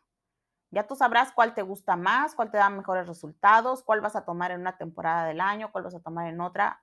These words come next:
That's up to you. Pero definitivamente te estás volviendo una persona más sabia y que no se quedó sentada esperando a que las cosas funcionaran,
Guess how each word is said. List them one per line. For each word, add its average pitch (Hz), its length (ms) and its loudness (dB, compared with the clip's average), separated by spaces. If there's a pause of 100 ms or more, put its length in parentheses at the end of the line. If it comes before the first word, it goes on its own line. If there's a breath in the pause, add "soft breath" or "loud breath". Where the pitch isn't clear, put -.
That's 180 280 -8
up - 140 -14
to - 80 -12
you. - 220 -10 (2000)
Pero 214 160 8
definitivamente 240 960 4
te - 100 -6
estás 208 160 -10
volviendo 214 220 0
una 214 120 -2
persona 190 240 -4
más 165 180 -8
sabia - 340 -6 (340)
y 254 160 0
que 254 100 12
no 233 140 4
se 254 160 -6
quedó 202 180 0
sentada 208 760 -2
esperando 190 360 -10
a 190 40 -12
que 185 80 -6
las 175 120 -8
cosas 175 200 -12
funcionaran, 170 640 -10